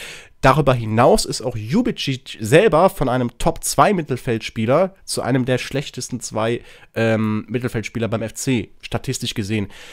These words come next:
ähm, geworden. Und das ist, ähm, sehr, sehr schade, weil ja noch im Sommer, äh, es hieß, dass er wahrscheinlich zu Wolfsburg oder zu Wolfsburg gehen wollen würde, da wohl um Freigabe gebeten habe.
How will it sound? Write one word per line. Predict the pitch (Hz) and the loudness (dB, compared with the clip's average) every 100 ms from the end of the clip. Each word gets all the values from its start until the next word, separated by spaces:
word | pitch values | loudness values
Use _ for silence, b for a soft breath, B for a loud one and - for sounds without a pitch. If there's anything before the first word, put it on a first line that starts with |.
| B - | B -8
ähm, | 110 104 104 | -2 -2 -2
geworden. | 95 104 131 113 | -2 2 4 2
Und | 98 | -2
das | 110 120 | -4 -6
ist, | 117 - - | -6 -8 -6
ähm, | 107 101 101 98 - | -4 -4 -4 -8 -2
sehr, | 120 139 | 2 2
sehr | 127 | 2
schade, | - 120 147 185 269 B B B - | -2 2 4 4 2 B B B 0
weil | 117 120 | 2 4
ja | 123 | 2
noch | 127 120 | 0 -4
im | |
Sommer, | 101 135 143 143 127 | 0 4 6 6 4
äh, | 123 123 | 0 0
es | 117 - | 0 -4
hieß, | 139 - | -4 -2
dass | 113 | -2
er | 110 | -2
wahrscheinlich | 117 120 120 - | -4 -4 -4 -6
zu | - 104 | -10 -4
Wolfsburg | 120 156 - 156 - | -2 -2 -4 -6 -4
oder | 104 95 | -6 -6
zu | - 104 | -6 -4
Wolfsburg | 117 - 107 | -4 -6 -8
gehen | 110 101 101 | -6 -4 -2
wollen | 110 101 | -2 -2
würde, | 113 151 160 147 | -2 0 2 2
da | 120 113 | 2 2
wohl | 107 98 | 0 -2
um | 101 | -4
Freigabe | - 127 143 143 135 | -2 0 2 2 2
gebeten | 123 120 127 117 113 | 0 -2 -4 -4 -2
habe. | 123 123 | 0 0